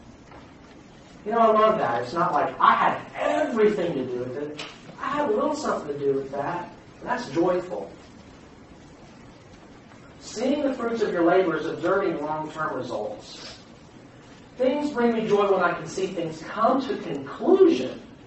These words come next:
Because a lot of times with social work, you don't see things. You don't see,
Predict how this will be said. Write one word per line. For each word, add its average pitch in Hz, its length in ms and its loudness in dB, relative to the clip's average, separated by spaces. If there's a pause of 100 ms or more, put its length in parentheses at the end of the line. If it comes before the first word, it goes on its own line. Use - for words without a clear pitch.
(260)
Because 196 180 -2
a - 60 2
lot - 320 6
of - 80 -6
times 165 240 0
with - 100 -10
social 170 380 2
work, 190 180 -2
you 240 100 -2
don't 349 260 8
see - 280 -4
things. - 460 -8
You 190 80 -2
don't - 300 6
see, - 240 -6